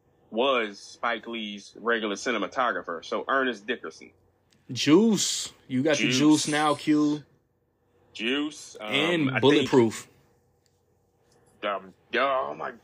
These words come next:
Speaker 1: underrated.
Speaker 2: With Damon.
Speaker 1: Underrated Adam Sandler.
Speaker 2: Disneyland.
Speaker 1: <laughs>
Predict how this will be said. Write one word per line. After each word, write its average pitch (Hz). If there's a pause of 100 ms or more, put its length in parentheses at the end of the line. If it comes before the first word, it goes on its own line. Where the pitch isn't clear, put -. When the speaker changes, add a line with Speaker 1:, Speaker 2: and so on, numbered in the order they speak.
(140)
Speaker 1:
underrated. 190
Speaker 2:
With 120
Damon. 127 (840)
Speaker 1:
Underrated 170
Adam 165
Sandler. 165
Speaker 2:
Disneyland. 151 (420)
Speaker 1:
<laughs> 147